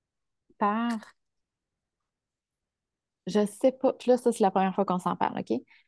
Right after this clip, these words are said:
Mais souvent, quand une personne va manger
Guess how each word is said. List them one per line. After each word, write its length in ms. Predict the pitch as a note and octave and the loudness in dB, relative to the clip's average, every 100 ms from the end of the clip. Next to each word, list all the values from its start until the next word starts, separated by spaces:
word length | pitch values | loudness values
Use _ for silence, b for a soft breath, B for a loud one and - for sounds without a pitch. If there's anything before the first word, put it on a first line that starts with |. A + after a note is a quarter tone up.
| _ | _
Mais 300 | F#3 G3+ G#3 _ - - | -4 -4 -4 _ -20 -10
souvent, 320 | G#3 A3+ C#4 D#4 | -2 -2 -2 -4
quand 260 | A#3 A3+ - | -6 -4 -4
une 180 | G3+ F#3 | -4 -4
personne 580 | - G3+ - A3+ A#3+ A3+ F#3+ | -2 -4 -4 -4 -2 -4 -4
va 260 | F3 G3+ | -2 0
manger 560 | G3 F#3+ F#3+ G#3+ A3+ | 0 0 0 2 2